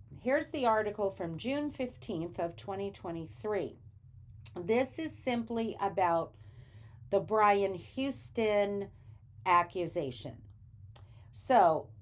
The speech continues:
the title says, "Court hears closing arguments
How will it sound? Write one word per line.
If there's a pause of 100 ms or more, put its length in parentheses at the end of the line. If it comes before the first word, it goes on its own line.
(200)
the
title
says,
"Court (240)
hears
closing
arguments